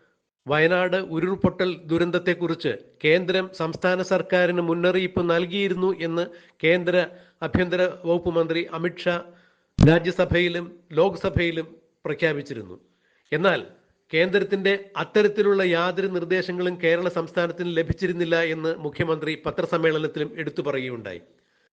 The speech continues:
ആരാണ് ഇക്കാര്യത്തിൽ ജനങ്ങളോട് കളവ് പറയുന്നത് എന്ന് തിരിച്ചറിയാതെ ജനങ്ങളും വലഞ്ഞു. എന്തായാലും ആര് നിർദ്ദേശം നൽകിയാലും മുന്നറിയിപ്പ് നൽകിയാലും ഇല്ലെങ്കിലും വയനാട് കേരളത്തിന്റെ കണ്ണീരായി മാറി,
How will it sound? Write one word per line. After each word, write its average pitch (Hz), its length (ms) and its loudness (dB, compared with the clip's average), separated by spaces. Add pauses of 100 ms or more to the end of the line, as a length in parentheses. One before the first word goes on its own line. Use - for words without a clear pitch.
(300)
ആരാണ് 196 360 2 (120)
ഇക്കാര്യത്തിൽ 180 480 0 (380)
ജനങ്ങളോട് 185 480 2 (100)
കളവ് 175 320 2
പറയുന്നത് 175 580 -2 (160)
എന്ന് 175 220 -6
തിരിച്ചറിയാതെ 165 640 0 (160)
ജനങ്ങളും 165 460 0
വലഞ്ഞു. 123 300 -6 (360)
എന്തായാലും 175 440 2 (460)
ആര് 196 320 2
നിർദ്ദേശം 180 540 -2
നൽകിയാലും 175 640 0
മുന്നറിയിപ്പ് 180 480 -2 (100)
നൽകിയാലും 170 520 0 (120)
ഇല്ലെങ്കിലും 156 460 -6 (340)
വയനാട് 170 500 2 (680)
കേരളത്തിന്റെ 175 600 0
കണ്ണീരായി 170 560 0
മാറി, 156 220 -4